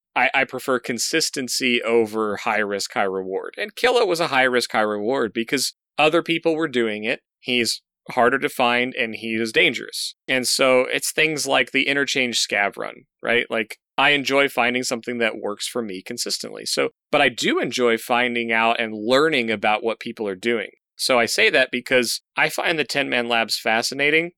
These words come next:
If it was a mode that they allowed, I would do it a lot. I would enjoy doing that and coordinating and that kind of thing.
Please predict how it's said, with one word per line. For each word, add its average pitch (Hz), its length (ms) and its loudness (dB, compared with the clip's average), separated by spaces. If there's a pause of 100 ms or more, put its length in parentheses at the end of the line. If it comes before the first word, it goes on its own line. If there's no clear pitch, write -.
(120)
If 185 280 2
it 196 160 2
was 135 380 2
a 139 100 0
mode 117 600 2
that 113 180 2
they 117 360 2
allowed, 107 720 0
I 120 160 4
would 113 200 -4
do 107 200 -2
it 98 160 -4 (200)
a 120 60 0
lot. 92 380 -2 (200)
I 131 60 0
would 107 160 -2
enjoy 113 540 2
doing 107 340 -2
that 98 220 -4
and 101 100 -18
coordinating 110 840 -2
and 101 140 -14
that 95 200 -6
kind 101 160 -8
of 95 80 -12
thing. - 240 -10